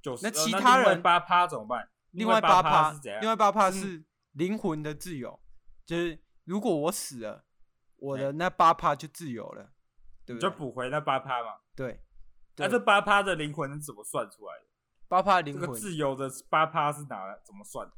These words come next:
Speaker 2: 啊，我，
Speaker 1: 这个比例要
Speaker 2: 这我有一个计算模型。
Speaker 1: 对，
Speaker 2: 我有一个计算模型。
Speaker 1: 你有一个，哎，你有一个公式嘛。
Speaker 2: 吃、喝、拉、撒跟食衣住行，在我的模型里面占了九十二趴。啊，这细项，
Speaker 1: 哎。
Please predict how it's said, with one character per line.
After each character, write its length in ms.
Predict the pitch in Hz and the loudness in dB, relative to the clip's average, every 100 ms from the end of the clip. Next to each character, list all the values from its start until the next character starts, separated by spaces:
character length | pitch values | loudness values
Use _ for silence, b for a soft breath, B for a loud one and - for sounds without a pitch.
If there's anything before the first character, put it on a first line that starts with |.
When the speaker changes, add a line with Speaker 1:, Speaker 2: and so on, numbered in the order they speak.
| - | -2
Speaker 2:
啊， 120 | 196 | -2
我， 60 | |
Speaker 1:
这 60 | 190 | -2
个 60 | 147 | -6
比 180 | 104 | -12
例 160 | 120 135 | -14 -4
要 120 | 233 | 2
Speaker 2:
这 60 | 247 | 2
我 200 | 185 180 | 4 0
有 140 | 165 | 0
一 80 | 170 | 0
个 200 | 170 165 | -2 -2
计 180 | 160 226 | -4 -4
算 200 | 202 190 | 0 0
模 200 | 151 135 | 0 -6
型。 320 | - 123 - - - _ _ - | -8 -12 -16 -20 -20 _ _ -14
Speaker 1:
对， 160 | 113 | -8
Speaker 2:
我 80 | 156 | -4
有 220 | 165 180 | -2 0
一 40 | 160 | -2
个 60 | |
计 140 | 147 185 | -4 -4
算 220 | 175 156 | -2 -2
模 180 | 135 120 | -4 -10
型。 240 | 117 110 _ _ - | -12 -14 _ _ -18
Speaker 1:
你 80 | 139 | -8
有 80 | 147 | -4
一 20 | |
个， 60 | 143 | -2
哎， 40 | 151 | 2
你 20 | |
有 0 | |
一 0 | |
个 0 | |
公 0 | |
式 260 | 247 247 247 104 | 2 0 -4 -12
嘛。 80 | - | -20
Speaker 2:
吃、 40 | _ _ _ _ _ | _ _ _ _ _
喝、 480 | - 214 214 208 - - _ | 2 4 2 -2 -8 -20 _
拉、 420 | 147 170 170 160 - | 0 4 4 2 -8
撒 460 | - 165 156 156 _ _ | -2 0 0 -2 _ _
跟 260 | - 151 156 - | -10 -10 -10 -20
食 380 | - - 165 165 | -18 -12 -12 -12
衣 220 | 175 175 170 | -10 -10 -10
住 260 | - 151 | -10 -10
行， 320 | 113 - 101 104 _ _ | -10 -14 -16 -20 _ _
在 180 | - 208 | 0 0
我 160 | 139 123 | 0 -6
的 160 | 127 - _ | -10 -16 _
模 340 | 143 139 151 | -16 -8 -6
型 280 | 180 151 139 | -6 -8 -10
里 100 | 127 | -12
面 260 | 107 123 - _ - - - - - | -14 -18 -20 _ -20 -20 -20 -20 -4
占 260 | 208 185 | 2 2
了 100 | 139 | 0
九 180 | 117 135 | -8 -12
十 160 | 113 147 | -12 -10
二 140 | 151 | -10
趴。 340 | 135 131 113 - _ _ _ _ | -8 -8 -10 -12 _ _ _ _
啊， 180 | - 220 | 0 2
这 160 | 254 | 0
细 260 | 240 226 226 | -2 -2 -2
项， 340 | - 233 | 2 4
Speaker 1:
哎。 60 | 180 | 4